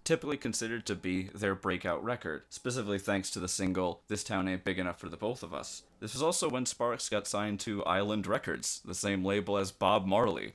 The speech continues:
Some people at the label weren't super sure about their eccentric style, their glamminess, and all that.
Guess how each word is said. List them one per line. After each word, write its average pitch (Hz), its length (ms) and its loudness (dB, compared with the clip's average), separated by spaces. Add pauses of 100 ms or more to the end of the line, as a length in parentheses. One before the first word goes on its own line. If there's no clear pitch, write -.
Some 95 300 -2
people 92 480 -2
at 92 180 2
the 92 80 -2
label 90 380 2
weren't 92 320 -2
super 98 420 -4
sure 120 600 0
about 92 460 2
their 98 140 2
eccentric 92 520 -4
style, 87 480 2
their 85 160 -4
glamminess, 85 840 -4
and 90 140 -4
all 85 140 0
that. 85 360 0